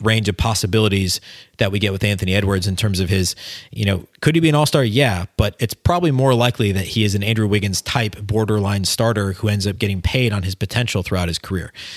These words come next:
And that's why I, I have Edwards third on my board. Again, still a solid prospect, but not a player that I'd be excited about the Timberwolves taking at number one in this year's draft.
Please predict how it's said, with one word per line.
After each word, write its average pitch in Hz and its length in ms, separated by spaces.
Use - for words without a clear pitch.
And 104 120
that's 117 260
why 107 360
I, 104 140
I 98 60
have 107 200
Edwards 101 380
third 104 240
on 92 80
my 90 120
board. 92 320
Again, 107 280
still 139 260
a 139 40
solid 135 300
prospect, 107 540
but 107 160
not 113 300
a 123 40
player 120 220
that 104 100
I'd 98 120
be 104 100
excited 113 320
about 104 200
the - 40
Timberwolves 101 380
taking 123 340
at 90 120
number 107 200
one 101 320
in 98 200
this 92 180
year's 87 180
draft. 78 400